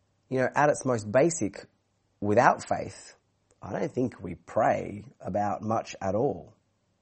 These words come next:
Faith has the role in our lives of actually initiating our prayers, catalyzing our prayers, giving fuel to our ongoing prayer life. Faith gives rise to the big prayer cries of our heart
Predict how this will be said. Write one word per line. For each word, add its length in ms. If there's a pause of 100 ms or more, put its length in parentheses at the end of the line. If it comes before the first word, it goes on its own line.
(880)
Faith 300
has 160
the 100
role 320
in 60
our 120
lives 400
of 60
actually 380
initiating 880
our 180
prayers, 540
catalyzing 720
our 120
prayers, 420
giving 300 (180)
fuel 580
to 160
our 220
ongoing 680
prayer 340
life. 520 (880)
Faith 380
gives 260
rise 640
to 80
the 100
big 500 (340)
prayer 320
cries 380
of 160
our 160
heart 420